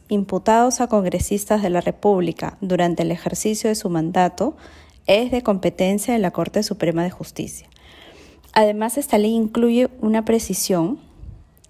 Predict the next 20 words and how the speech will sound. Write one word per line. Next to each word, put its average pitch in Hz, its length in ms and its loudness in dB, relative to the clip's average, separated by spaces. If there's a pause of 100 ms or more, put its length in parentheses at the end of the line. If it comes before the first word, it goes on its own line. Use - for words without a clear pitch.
que 202 340 0 (100)
en 196 160 0
el 180 200 -2
caso 262 600 0 (380)
de 196 580 2
comisión 220 760 0
de 233 120 2
delitos 190 760 -2 (160)
antes 254 680 0
de 180 80 2
asumir 180 420 -2
el 226 120 -2
mandato, 170 640 -2 (580)
el 196 120 -2
juez 233 240 -2
penal 226 360 0
ordinario 202 760 -4
será 196 500 0
el 262 160 -2
competente 202 1000 0